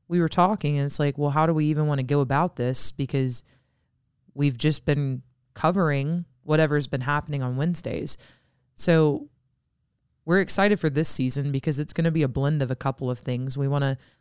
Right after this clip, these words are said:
cover the last couple of habits that we didn't finish in the previous season because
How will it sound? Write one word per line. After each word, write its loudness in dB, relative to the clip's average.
cover 2
the 0
last 4
couple 2
of 0
habits 2
that -4
we -4
didn't 0
finish 0
in 4
the 4
previous 2
season 0
because 2